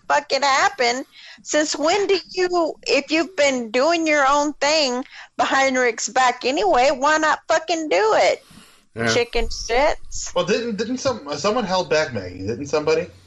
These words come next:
Speaker 2: Yeah, Michonne did. Yeah. I mean, I don't know if she's gonna go and bite him to death or whatever, but, you know, to rip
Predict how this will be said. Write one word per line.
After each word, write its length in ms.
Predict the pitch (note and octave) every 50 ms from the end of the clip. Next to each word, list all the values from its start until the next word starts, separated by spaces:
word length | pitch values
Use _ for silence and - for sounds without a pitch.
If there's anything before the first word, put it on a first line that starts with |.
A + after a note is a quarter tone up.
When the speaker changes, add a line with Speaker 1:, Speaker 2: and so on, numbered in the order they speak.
| - _ _ _ _ _ _ _ _
Speaker 2:
Yeah, 240 | C#3 C3+ B2+ A2+ G#2+
Michonne 500 | G#2 A2+ G#2+ G#2 - - A2 G2 F#2 F2
did. 240 | E2 D#2 D#2+ E2+ E2+ -
Yeah. 300 | G2 F2+ F2 E2 D#2 E2 F#2 _ _ _ _ _ _ _ _ _ _ _
I 60 | -
mean, 80 | A#2 A#2+
I 60 | A#2
don't 100 | A2+ A2
know 100 | A2 G#2 G2+
if 80 | G#2
she's 140 | - G#2 F#2
gonna 140 | F#2+ F#2+ F2+
go 320 | E2 F#2 F#2 F2+ F2+ F2+
and 180 | F2 E2+ D#2 D2+
bite 220 | - F2 F#2 G2
him 100 | F#2+ E2+ D#2+
to 100 | D2+ D2
death 320 | D#2+ D#2+ D#2+ E2 - -
or 80 | E2 E2
whatever, 320 | E2 D#2+ D#2+ E2+ F2+ E2+
but, 160 | D#2+ E2+ - -
you 80 | E2
know, 220 | F2+ E2 D#2+ E2+ E2+
to 280 | - - - F2+ F2+ E2+ F2 F2+
rip 240 | F2+ F#2 G2 F#2+